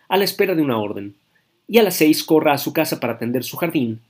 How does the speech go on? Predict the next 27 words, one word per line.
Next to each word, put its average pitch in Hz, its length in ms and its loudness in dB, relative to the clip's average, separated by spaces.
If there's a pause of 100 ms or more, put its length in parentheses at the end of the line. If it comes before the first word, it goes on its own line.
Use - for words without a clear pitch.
para 139 160 0
leer 156 160 4
historia 139 520 0
o 196 120 -2
para 160 180 0
tejerle 143 340 -2
bufandas 127 540 -4
a - 40 -16
sus - 160 -10
sobrinos. 107 580 -8 (640)
Pero 120 220 0
a 120 100 4
eso 220 260 4
no 120 140 -4
lo 120 80 0
llamaremos 110 460 -6
trabajo. 104 440 -12 (1400)
Una 175 160 4
mujer 175 340 2
le 143 100 2
da 143 100 2
de 143 100 0
comer 127 220 0
a 123 40 0
un 123 60 0
niño 120 200 -2
pequeño. 110 400 -8